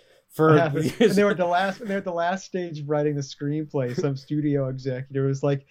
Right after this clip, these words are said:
Speaker 2: "You gotta have a car chase with flaming Molotov cocktails," and,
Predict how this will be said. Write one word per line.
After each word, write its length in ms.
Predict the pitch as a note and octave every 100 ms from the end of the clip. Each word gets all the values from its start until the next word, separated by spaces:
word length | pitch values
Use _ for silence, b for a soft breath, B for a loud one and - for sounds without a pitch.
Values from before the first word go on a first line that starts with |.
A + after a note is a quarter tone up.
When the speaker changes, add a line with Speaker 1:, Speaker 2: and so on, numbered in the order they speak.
| b
Speaker 2:
"You 100 | D3
gotta 420 | C#3+ E3 F3 F#3+ F#3
have 300 | F3+ F3+ D#3+
a 60 |
car 340 | - E3 E3 F3
chase 500 | F#3 D#3+ C#3 C#3 -
with 120 | C#3 -
flaming 400 | - D3+ D#3+ D#3
Molotov 880 | D3 C#3+ D3 D3 C#3+ C3+ C#3 C3+ C3+
cocktails," 1000 | - C#3 C#3 C#3+ - B2 A2 A2 G#2+ -
and, 380 | - F#3+ D#3+ D3